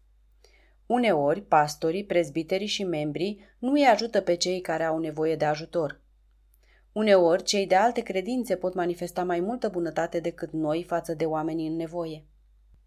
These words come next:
Poate că noi vorbim despre bunătate, dar alții vin în întâmpinarea acelor nevoi ale oamenilor de care noi nu ne preocupăm. Dacă credința noastră are o oarecare valoare,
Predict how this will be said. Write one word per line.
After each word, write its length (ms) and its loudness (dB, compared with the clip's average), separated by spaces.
Poate 240 8
că 120 4
noi 160 4
vorbim 360 0
despre 340 -2
bunătate, 720 0
dar 220 4
alții 340 4
vin 180 -4
în 80 -2
întâmpinarea 720 0
acelor 360 -2
nevoi 400 0
ale 160 0
oamenilor 580 -2
de 100 -2
care 280 0
noi 240 -2
nu 120 -2
ne 160 -2
preocupăm. 680 -6
Dacă 240 10
credința 500 4
noastră 420 2
are 180 2
o 80 2
oarecare 540 2
valoare, 680 -2